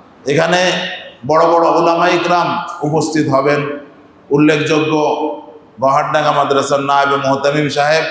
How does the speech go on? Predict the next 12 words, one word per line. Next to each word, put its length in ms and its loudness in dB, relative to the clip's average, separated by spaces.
হযরত 300 -2
মাওলানা 420 0
মুফতি 340 -2
উসামা 460 0
আমিন 260 0
সাহেব 260 -2
থাকবেন 380 0
এবং 240 2
আমাদের 380 2
সকলের 640 2
সুপরিচিত 720 -2
বক্তা 400 -2